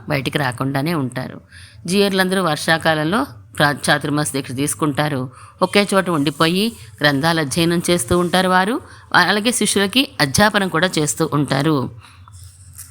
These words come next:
అలాంటి సన్నివేశం. ఆ కొండ ఉంది, ఆ కొండ పక్కనే ఒక గుహ ఉంది. ఆ గుహలో ఒక జంట, సింహాల జంట నిద్రపోతోంది. నిద్రపోతుంటే ఎలా ఉందట ఆ సీన్ అక్కడ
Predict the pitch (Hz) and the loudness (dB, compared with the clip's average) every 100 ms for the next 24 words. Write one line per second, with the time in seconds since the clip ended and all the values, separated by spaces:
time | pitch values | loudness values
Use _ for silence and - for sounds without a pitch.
0 | - 131 131 151 151 208 269 - - - | -2 2 4 2 2 0 -2 -6 -20 -20
1 | - 156 131 143 135 127 139 - - - | -2 0 2 0 -4 -4 -8 -8 -18 -20
2 | - - 165 - 143 135 147 170 - - | -12 0 0 0 -2 0 2 0 -2 -4
3 | 143 143 147 131 139 165 147 139 147 160 | -2 0 -2 2 2 2 0 -2 2 2
4 | 156 185 185 165 131 131 156 147 131 190 | 2 -2 -2 -4 -4 -2 -2 -2 -2 -2
5 | 294 - - - 165 165 151 185 202 151 | -2 -8 -14 -2 0 0 0 0 0 0
6 | 165 - 160 143 131 127 147 165 - 147 | -2 -4 -2 -2 -2 -4 0 -2 0 -4
7 | 147 165 165 139 131 131 127 165 123 135 | -2 0 0 0 -2 0 0 0 -4 -4
8 | 127 127 123 120 - _ - - _ 175 | -6 -6 -8 -8 -12 _ -20 -20 _ -2
9 | 185 220 226 208 202 214 175 185 185 175 | 0 2 2 2 0 2 2 0 0 2
10 | 185 175 156 160 165 156 151 147 147 147 | 0 0 -2 0 -2 -2 0 2 2 -2